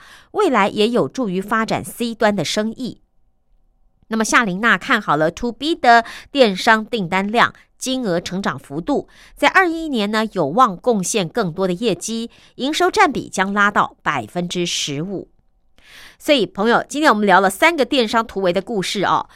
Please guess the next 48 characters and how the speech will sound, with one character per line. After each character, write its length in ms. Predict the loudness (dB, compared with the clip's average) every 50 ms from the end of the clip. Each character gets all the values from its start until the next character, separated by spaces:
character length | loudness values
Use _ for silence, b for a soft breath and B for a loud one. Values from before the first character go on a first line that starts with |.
| b b b
尤 140 | 4 4 4
其 160 | 4 0 0
在 140 | 0 0 0
后 300 | 0 2 2 2 2 2
疫 180 | 0 -4 -4
情 240 | -4 -6 -6 -6 -4
时 180 | -4 -4 -4 -4
代， 280 | 0 0 0 0 b b b b b b
确 240 | -2 0 2 4 4
实 120 | 2 2
是 160 | 0 0 -2
台 280 | -2 -4 -4 -2 -2 0
湾 180 | 2 0 0 0
中 240 | 0 0 0 0
小 220 | 0 0 0 0 0
企 260 | -2 -4 -6 -4 -4
业 160 | -2 -4 -4
值 220 | -4 -4 -4 -4 -2
得 160 | 0 -2 -2
参 280 | -2 -4 -4 -4 -4
考 140 | -4 -8 -10
的 80 | -8 -8
新 320 | -6 -6 -6 -6 -6 -6
战 260 | -4 -2 -2 -2 -4
法。 280 | -4 -6 -6 -6 -6 -8 _ _ _ _ _ _ _ _ _
只 120 | -8 -6
不 80 | 0 4
过 260 | 4 4 4 4 b b b b b b b b b
买 220 | 2 2 2 2
东 200 | 0 -2 0 0
西 140 | 0 0 2
的 80 | 2 4
人 240 | 4 4 2 0 -2
变 180 | -4 -4 -2
多 200 | 2 4 4 4
了， 220 | 4 4 0 -2 _ _ _ _ _ _ _ _ _
卖 260 | 2 4 4 4 4
东 160 | 4 4 2
西 100 | 2 2
的 80 | 2 4
人 200 | 4 4 4 4
呢， 200 | 2 0 0 -2 -6 _
也 120 | -4 -2 -2
同 200 | -2 -4 -4 -4
样 120 | -4 -4
变 220 | -2 -4 -4 -4 -4
多 160 | -2 -2 0
了。 160 | -2 -2